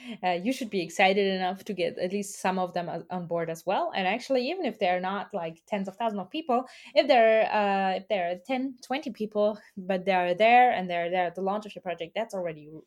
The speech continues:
great. But then obviously, if you wanna build a bigger project, uh, you should build a bigger audience, and that's, and that's go-, what's gonna be important. I think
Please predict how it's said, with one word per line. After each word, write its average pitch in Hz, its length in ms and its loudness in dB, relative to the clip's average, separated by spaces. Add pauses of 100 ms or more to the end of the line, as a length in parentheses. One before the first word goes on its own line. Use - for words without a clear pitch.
(200)
great. - 380 -4 (320)
But 202 100 2
then 214 220 2
obviously, 226 520 -2 (200)
if 214 140 -2
you 247 80 2
wanna 220 140 2
build 185 180 0
a 180 40 -4
bigger 220 260 -4
project, 180 480 -4 (440)
uh, 196 220 -2
you 233 100 -4
should 220 180 -6
build 180 280 2
a 170 80 -10
bigger 170 340 -4
audience, 190 580 -2
and 175 140 -8
that's, - 420 -8
and 190 160 -6
that's 214 140 -2
go-, 190 160 -8 (160)
what's 190 240 -2
gonna 185 160 -4
be 160 300 -12
important. 160 380 -12
I 180 80 -6
think 233 240 -6